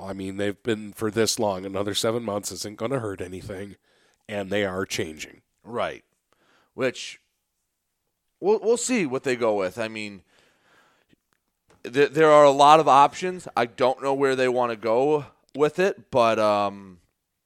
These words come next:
Speaker 2: yeah, I just, the, the fun part is, again, take all the opinions of the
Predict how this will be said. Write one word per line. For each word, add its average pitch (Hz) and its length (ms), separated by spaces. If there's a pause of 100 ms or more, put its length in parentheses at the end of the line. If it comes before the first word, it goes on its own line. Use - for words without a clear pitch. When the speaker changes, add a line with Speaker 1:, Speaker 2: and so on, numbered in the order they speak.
(160)
Speaker 2:
yeah, 170 260
I 110 160
just, - 380 (800)
the, 151 180
the 160 180
fun 240 320
part 175 280
is, 139 240
again, 131 320 (320)
take 147 400
all 160 400
the 143 220
opinions 143 520
of 123 160
the 120 320